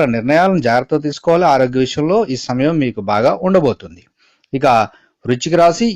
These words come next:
ఈ రాశి వారు ఈ నెలలో శుభప్రదంగా ఉండబోతుంది. ఈ సమయంలో మీ కృషితో మీకు చాలా డబ్బు సంపాదించగలుగుతారు. మీ ఆదాయం కూడా పెరుగుతుంది. మీరు అప్పులను కూడా వదిలించుకోవచ్చు. ఈ సమయంలో మీకు కొన్ని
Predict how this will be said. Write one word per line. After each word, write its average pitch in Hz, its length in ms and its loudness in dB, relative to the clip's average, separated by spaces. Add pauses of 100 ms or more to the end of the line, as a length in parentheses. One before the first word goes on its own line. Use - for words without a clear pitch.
ఈ 185 100 4
రాశి 190 320 2
వారు 214 240 6 (580)
ఈ 156 100 6
నెలలో 175 280 6
శుభప్రదంగా 165 600 2
ఉండబోతుంది. 180 480 0 (180)
ఈ 147 120 2
సమయంలో 151 440 2
మీ 147 80 4 (100)
కృషితో 170 380 -2 (720)
మీకు 156 180 4 (100)
చాలా 147 180 4 (120)
డబ్బు 165 160 -2 (120)
సంపాదించగలుగుతారు. 104 880 -2 (100)
మీ 139 60 2 (120)
ఆదాయం 151 380 4
కూడా 190 180 2
పెరుగుతుంది. 175 480 0
మీరు 147 200 2
అప్పులను 175 340 -2
కూడా 180 120 2 (120)
వదిలించుకోవచ్చు. 147 720 -4 (480)
ఈ - 100 0
సమయంలో 190 420 4
మీకు 160 240 0
కొన్ని 151 160 4